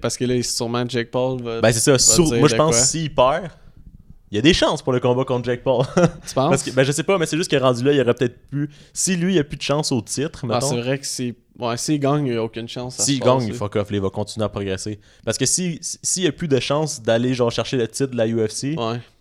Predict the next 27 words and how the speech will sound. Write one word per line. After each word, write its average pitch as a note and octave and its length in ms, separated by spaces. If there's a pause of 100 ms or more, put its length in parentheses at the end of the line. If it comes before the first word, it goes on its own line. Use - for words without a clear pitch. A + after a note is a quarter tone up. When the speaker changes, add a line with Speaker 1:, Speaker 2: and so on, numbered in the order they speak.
Speaker 2:
ben G#2 140
là, A#2+ 80
il A#2 80
va, G#2+ 160
il A2 80
va G#2+ 100
prendre A2+ 180
le G#2+ 60
combat A2 200
le A2 60
plus A2 100
payant, G2 260
là, F#2 80 (260)
je - 80
Speaker 1:
Mais - 80
d'a-, B2+ 120
Speaker 2:
pense. B2+ 100
Speaker 1:
mais C3+ 260
d'après B2+ 300
moi, D#3 160
même, C3+ 380 (1700)
je - 140
sais C3+ 100
pas F#3+ 140
à G3 40
quel B2 260
point D3 280